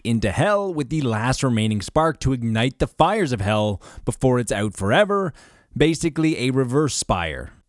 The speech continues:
As you descend towards the depths of hell on a railway that connects the two worlds,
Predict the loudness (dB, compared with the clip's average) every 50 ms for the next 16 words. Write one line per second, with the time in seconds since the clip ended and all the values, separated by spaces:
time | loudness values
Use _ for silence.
0 | -4 -2 0 2 2 2 2 0 0 0 0 0 0 0 0 0 0 0 0 -2
1 | -2 -4 -4 -4 -4 -2 0 0 0 0 -2 -4 -6 -8 -6 -6 -4 -2 -2 -2
2 | 0 0 2 2 0 0 -2 -2 -2 -2 -2 -2 -2 0 2 2 2 2 0 0
3 | 0 -2 -2 -2 0 0 0 -2 -2 -2 -4 -2 0 0 0 0 2 2 2 2
4 | 2 2 0 0 -2